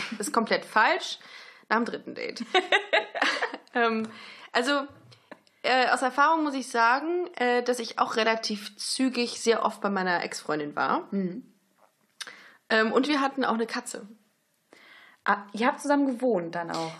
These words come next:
Speaker 2: Nee, ich habe immer meine Wohnung behalten, weil ich
Speaker 1: Okay.
Speaker 2: irgendwie immer so, ähm, ich brauche immer so einen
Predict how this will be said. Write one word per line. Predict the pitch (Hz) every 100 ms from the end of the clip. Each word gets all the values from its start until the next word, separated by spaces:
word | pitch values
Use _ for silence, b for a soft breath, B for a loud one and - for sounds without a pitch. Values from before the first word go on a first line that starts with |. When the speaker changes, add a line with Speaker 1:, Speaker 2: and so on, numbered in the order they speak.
| -
Speaker 2:
Nee, | 196 208 247 320 294
ich | 214
habe | 247 262
immer | 294
meine | 285 269 233
Wohnung | 262 226
behalten, | 202 190 226 294
weil | 285
ich | 226
Speaker 1:
Okay. | 214
Speaker 2:
irgendwie | 247 233
immer | 240 247
so, | 226 220 214 -
ähm, | 202 196 -
ich |
brauche | - 220
immer | 226
so |
einen | 190